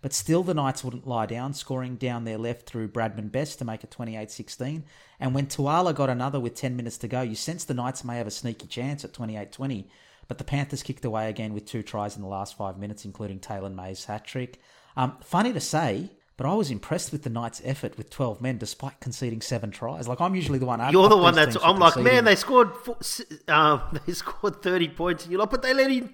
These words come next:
Speaker 2: sixty. Why are you so happy?"
Speaker 1: Yeah, but, I, I, you know, they conceded seven tries, but I was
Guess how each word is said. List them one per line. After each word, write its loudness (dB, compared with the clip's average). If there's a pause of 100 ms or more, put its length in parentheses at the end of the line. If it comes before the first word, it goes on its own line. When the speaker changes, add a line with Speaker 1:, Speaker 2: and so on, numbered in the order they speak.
(140)
Speaker 2:
sixty. -10
Why 0
are -6
you -4
so -10
happy?" 2
Speaker 1:
Yeah, 6
but, -2
I, 2
I, 0
you -2
know, 0
they 4
conceded -2
seven 0
tries, -2
but -2
I 0
was -2